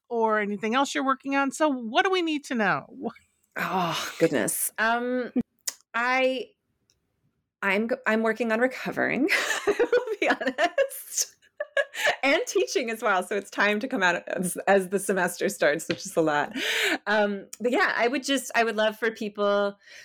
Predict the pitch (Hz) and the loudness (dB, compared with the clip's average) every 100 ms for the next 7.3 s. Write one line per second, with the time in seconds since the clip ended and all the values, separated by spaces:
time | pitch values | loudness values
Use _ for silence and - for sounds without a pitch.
0 | - - - 214 208 196 185 185 185 180 | -14 -8 -6 0 2 2 2 0 -2 -4
1 | _ - 185 156 165 196 170 139 139 143 | _ -6 0 2 2 2 0 -2 -4 -2
2 | 202 226 269 - - - _ 202 196 196 | 0 0 0 -6 -18 -18 _ -2 0 -2
3 | 190 180 175 233 311 - 226 226 214 226 | -2 -2 0 0 0 0 0 0 0 -2
4 | 220 214 220 - 202 208 214 208 208 214 | 0 0 -2 -2 0 2 2 0 -2 0
5 | 208 202 190 190 202 196 190 185 185 185 | 0 0 -2 -2 0 2 0 -2 -2 0
6 | 185 180 190 190 - 196 208 190 180 - | 0 2 2 2 -2 -2 0 0 -2 -2
7 | 190 175 170 | 0 2 0